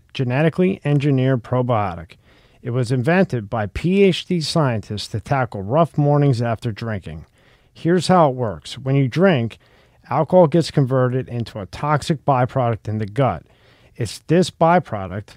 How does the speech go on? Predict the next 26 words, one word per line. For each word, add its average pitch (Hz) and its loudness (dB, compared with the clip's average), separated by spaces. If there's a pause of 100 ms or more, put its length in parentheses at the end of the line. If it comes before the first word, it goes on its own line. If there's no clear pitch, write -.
(140)
not 123 -4
dehydration, 135 0 (220)
that's 135 -2
to 139 0
blame 135 0
for - -6
your 107 -4
rough 131 0
next 123 -4
day. 85 -8 (640)
Zbiotics 165 4
produces 123 2
an 139 -2
enzyme 104 0 (160)
to 127 -4
break 151 0
this 151 -2
byproduct 127 -2
down. 92 -8 (680)
It's 135 -2
designed 143 0
to 127 0
work 156 2
like 175 4
your 160 2
liver, 143 4